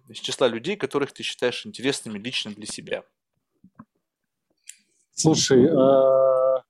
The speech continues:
Speaker 2: это прямо щас нужно отвечать или можно попозже ответить?
Speaker 1: Не, ну если
Speaker 2: Я
Speaker 1: щас в
Speaker 2: просто
Speaker 1: голову
Speaker 2: щас
Speaker 1: кто-то
Speaker 2: немножко в зам-,
Speaker 1: придёт.
Speaker 2: в зам-, в за-, в за-, в замешательстве немножко я. Чё-то
Speaker 1: Ну,
Speaker 2: со-, сообразить не могу,
Speaker 1: ну,
Speaker 2: кого,
Speaker 1: можешь подумать.
Speaker 2: кого бы тебе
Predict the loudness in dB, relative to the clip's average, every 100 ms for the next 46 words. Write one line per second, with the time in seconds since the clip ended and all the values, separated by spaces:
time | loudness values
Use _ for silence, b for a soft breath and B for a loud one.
0 | _ _ _ 0 2 2 4 4 4 2
1 | 2 0 0 -4 -4 -6 -4 -4 -2 -2
2 | -4 0 0 0 -2 -6 -8 -8 -14 -16
3 | -18 _ _ _ _ -10 -4 0 0 0
4 | -2 2 4 4 4 6 6 2 0 2
5 | 2 0 2 2 2 0 -2 -2 -4 -6
6 | _ -14 -8 -8 -8 -10 -12 -8 -4 -4
7 | -4 -4 -6 -6 -6 -6 -4 -4 -4 -4
8 | -4 -6 _ _ _ -12 -10 -6 -6 -6
9 | -2 0 2 0 2 2 0 -2 -2 -2
10 | -2 -4 -4 -4 -2 0 0 0 -2 -2
11 | -6 -6 -4 -4 -4 -6 -6